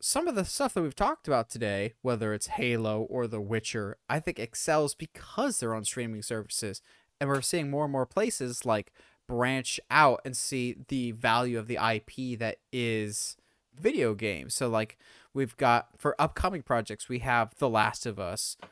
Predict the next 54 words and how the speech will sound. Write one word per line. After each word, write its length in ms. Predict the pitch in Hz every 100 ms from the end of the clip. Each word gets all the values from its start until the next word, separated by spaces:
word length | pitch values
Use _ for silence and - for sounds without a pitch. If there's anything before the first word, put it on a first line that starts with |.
| _ -
uh, 140 | 123
as 140 | 113 120
a 60 |
show 400 | 117 - 135 113
on 180 | 107 107 101
H 260 | 107 -
B 180 | - 110
O. 280 | 131 104 92 - - -
We've 120 | 123
got 200 | 123 113
the 60 |
Borderlands 680 | 110 147 170 139 120 117 107
movie. 280 | 123 110 104
We've 180 | 101 110
got 220 | 120 107
Paramount 440 | - 139 147 113 104
milking 640 | 117 131 - 123 110 120 120 _ _
Sonic 400 | - - 123 117
for 100 | -
all 120 | 123 110
it's 140 | -
worth 180 | 123 123
and 80 | 117
getting 220 | 113 113
multiple 280 | 123 120 110
Sonic 360 | - 156 139
spinoffs. 440 | - 123 104 98 - - - - _
We've 100 | 147
got 160 | 131 135
a 40 |
Twisted 440 | - 151 - 135 123
Metal, 380 | 151 127 110 -
uh, 40 | 120
I 140 | 101
think 160 | 107 120
it's 120 | 113
either 200 | 101 104
a 40 |
movie 300 | 113 135 131
or 80 | 123
a 40 |
T 180 | 120 127
V 160 | 110 147
show. 260 | - 117 101
All 200 | 135 147
of 80 | 123
those 360 | 147 160 160 -
are 460 | 135 117 107 98 - _ _ _ _ _ _
on 240 | 143 156 147
the 120 | 117
horizon. 380 | 123 147 139 127
So 100 | 131
I 40 |
think 220 | 117 143